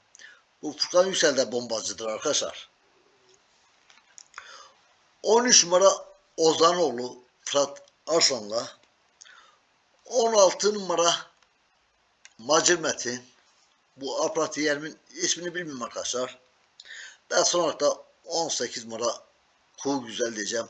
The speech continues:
Alican İnci ile. Bu Dikencik Erkut'un tayları ne zaman geleceği belli değildir arkadaşlar. On sekiz ile altı numara Bursa Efes'i Erkut koşar.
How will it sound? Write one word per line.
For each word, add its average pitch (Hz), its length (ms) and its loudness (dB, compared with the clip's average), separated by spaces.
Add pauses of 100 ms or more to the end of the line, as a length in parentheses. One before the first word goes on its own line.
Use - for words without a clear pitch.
(140)
Alican 113 480 -6 (280)
İnci 123 280 -6
ile. - 160 -14 (400)
Bu - 120 -14 (280)
Dikencik 117 520 -6 (120)
Erkut'un 135 500 0
tayları 143 420 0
ne 165 80 -2
zaman 120 280 -8
geleceği 139 380 -2
belli 120 200 4
değildir 98 240 -10
arkadaşlar. 95 560 -6 (640)
On 208 200 4
sekiz 120 360 -2
ile 117 80 -4 (600)
altı 165 360 4
numara 113 380 -4
Bursa 165 240 -2
Efes'i - 400 -2 (240)
Erkut 135 340 0
koşar. - 400 -10